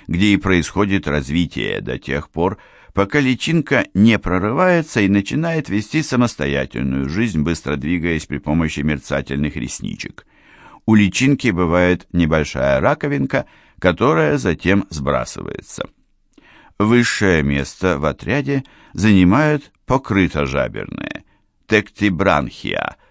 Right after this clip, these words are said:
называемые также бокожаберными,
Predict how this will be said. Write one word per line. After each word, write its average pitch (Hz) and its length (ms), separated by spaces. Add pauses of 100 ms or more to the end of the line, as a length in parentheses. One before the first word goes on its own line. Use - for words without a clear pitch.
(360)
называемые 98 800
также 95 460
бокожаберными, 82 1400